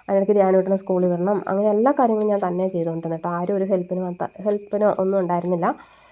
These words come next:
അപ്പോൾ അതുകൊണ്ട് തന്നെ വയറങ്ങ് കുറഞ്ഞിട്ടില്ല. ആ, അപ്പോൾ അതാണ് വയറ് കുറയാണ്ടിരിക്കാനുള്ള മെയിൻ കാരണം. അപ്പോൾ, ആ, ഇങ്ങനെയൊക്കെ കമന്റ് വന്നാണ് ഇത്ര ഒന്ന് പറഞ്ഞു പോയതാ.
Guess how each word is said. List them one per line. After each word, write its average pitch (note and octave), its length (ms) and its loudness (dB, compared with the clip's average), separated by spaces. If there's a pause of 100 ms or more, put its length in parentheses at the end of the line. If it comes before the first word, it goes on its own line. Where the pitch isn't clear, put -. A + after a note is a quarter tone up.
(260)
അപ്പോൾ A#3+ 120 2
അതുകൊണ്ട് B3 440 6
തന്നെ A#3 280 4
വയറങ്ങ് A3+ 500 4
കുറഞ്ഞിട്ടില്ല. F3+ 600 -2 (960)
ആ, F3 40 -4 (320)
അപ്പോൾ F#3+ 120 2
അതാണ് G#3 320 4
വയറ് G3+ 400 2
കുറയാണ്ടിരിക്കാനുള്ള F#3+ 960 0
മെയിൻ A#3+ 220 -2
കാരണം. E3+ 360 -4 (920)
അപ്പോൾ, C#4 280 6 (340)
ആ, G#3 40 0 (640)
ഇങ്ങനെയൊക്കെ A3+ 340 2
കമന്റ് A3+ 300 4
വന്നാണ് A3 300 4
ഇത്ര G#3+ 160 0
ഒന്ന് G3+ 160 4
പറഞ്ഞു F#3+ 300 0
പോയതാ. F#3 280 -2